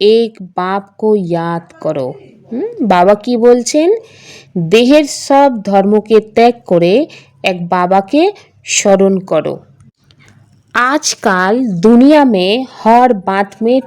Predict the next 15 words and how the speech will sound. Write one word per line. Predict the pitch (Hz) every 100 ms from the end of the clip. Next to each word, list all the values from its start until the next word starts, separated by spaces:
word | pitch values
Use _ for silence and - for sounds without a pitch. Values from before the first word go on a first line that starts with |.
| -
ठगी | 208 196 220 254
बहुत | 196 185 185 185
है, | 170 156 151 _ _ _ _ _ _ _ -
दूध | 170 214 262 269
में | 240 233
भी | 208 220
ठगी | 220 196 180 165 185
है, | 160 151 160 _ _ - _ _ _ _ _ _ -
सच्ची | - 233 226 - 311
चीज | 302 - 269 269 285 - -
तो | 240 240
मिलती | 220 220 220 220 254
नहीं। | 240 226 233 220 - - _ _ _ _ _ _ _ _ -
আজকাল | 185 208 - - 233 226
দুনিয়াতে | 190 208 226 226 202 185 190